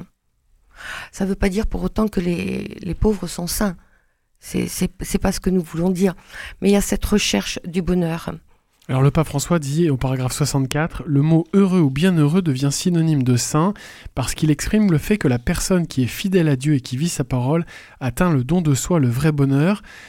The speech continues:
Speaker 2: Ce qu'on lit, euh, donc dans, dans les paroles du, du pape François et au long donc, euh, des commentaires de ses béatitudes, euh, c'est que, c'est qu'en fait il y a la promesse d'un bonheur, euh,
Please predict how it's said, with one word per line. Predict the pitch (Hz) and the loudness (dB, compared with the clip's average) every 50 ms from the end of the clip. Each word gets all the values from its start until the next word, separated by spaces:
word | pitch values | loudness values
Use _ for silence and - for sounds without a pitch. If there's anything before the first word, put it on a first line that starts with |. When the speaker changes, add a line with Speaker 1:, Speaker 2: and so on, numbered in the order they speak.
| - _ - | -20 _ -8
Speaker 2:
Ce | - - 156 | -2 -2 0
qu'on | 147 - 165 165 165 | 2 4 4 4 4
lit, | 165 156 180 208 247 277 285 - - | 4 4 4 4 4 4 2 0 -4
euh, | 139 135 131 131 131 131 127 127 127 127 123 123 123 120 123 120 120 117 | -2 0 0 2 2 2 2 2 2 2 2 2 2 0 0 -2 -2 -2
donc | 113 135 135 135 - - | 0 -2 -2 -2 -4 -4
dans, | 131 127 123 120 120 | -2 0 0 0 0
dans | 113 120 120 | 0 0 0
les | 120 117 | 0 0
paroles | 120 143 131 151 147 143 | 0 0 0 2 0 2
du, | 131 117 120 120 117 | 2 2 0 0 0
du | 117 127 | 0 -2
pape | 127 - 131 - | -2 -2 -4 -4
François | - - 135 120 - - 151 190 220 233 214 | -2 -4 -4 -4 -2 0 0 2 2 2 2
et | 165 | 4
au | 135 131 127 | 4 4 4
long | 139 143 147 | 4 2 2
donc, | 135 131 120 120 - 123 | 0 -2 -4 -2 -2 -2
euh, | 117 107 - - - - - - - - - | -2 -4 -4 -10 -20 -18 -18 -20 -12 -6 -4
des | 131 | -2
commentaires | 123 - 135 131 131 127 - 160 | 0 0 0 0 0 2 2 2
de | 131 127 | 2 2
ses | 123 - 139 | 2 0 0
béatitudes, | 127 127 139 151 147 - - 127 123 - 208 233 240 208 147 120 - - - - - - - _ _ - - | 4 4 4 4 4 2 -2 -6 -2 2 4 4 4 4 2 0 -2 -8 -20 -20 -20 -20 -20 _ _ -8 -4
euh, | 127 127 123 123 120 120 117 | -2 -2 0 0 0 -2 -2
c'est | - - - 156 135 | -4 -2 -2 -2 -2
que, | - - 147 139 131 131 127 123 120 120 | 0 2 2 4 4 2 2 0 0 0
c'est | 117 - 160 | 0 0 0
qu'en | - 147 143 | 0 2 0
fait | 226 254 - | 0 0 0
il | 196 160 165 | 0 2 4
y | 175 | 4
a | 170 165 | 4 4
la | 156 139 | 2 0
promesse | - - - 160 156 180 220 202 151 | 0 0 0 2 2 2 2 2 2
d'un | 151 139 | 0 0
bonheur, | 127 139 143 151 165 180 180 156 143 | 2 2 2 4 4 2 2 0 -2
euh, | 135 123 123 123 120 | -4 -2 -2 -2 -4